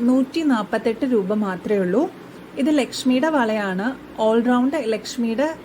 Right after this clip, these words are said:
വരുന്നുണ്ട്. അതേപോലെ തന്നെ green and ruby stones ആണ് കേട്ടോ വന്നിരിക്കുന്നത് all round. ദാ നെക്സ്റ്റ് പാറ്റേണും ലക്ഷ്മിയുടെ വളയാണ്. ദാ കണ്ടോ, ഇങ്ങനെയാണ് അതിൻ്റെ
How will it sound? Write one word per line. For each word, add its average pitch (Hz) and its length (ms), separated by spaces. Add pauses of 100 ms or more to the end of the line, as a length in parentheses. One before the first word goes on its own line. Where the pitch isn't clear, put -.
(200)
വരുന്നുണ്ട്. 202 540
അതേപോലെ 208 400 (100)
തന്നെ 220 220 (1120)
green 277 380
and 294 200
ruby 233 360
stones 202 380 (100)
ആണ് 185 140
കേട്ടോ 185 140 (100)
വന്നിരിക്കുന്നത് 185 580 (160)
all 190 140 (100)
round. 185 260 (1200)
ദാ 240 60 (160)
നെക്സ്റ്റ് 269 320 (120)
പാറ്റേണും 262 580 (300)
ലക്ഷ്മിയുടെ 247 540 (100)
വളയാണ്. 196 500 (1000)
ദാ 220 80 (200)
കണ്ടോ, 254 240 (520)
ഇങ്ങനെയാണ് 262 500
അതിൻ്റെ 208 280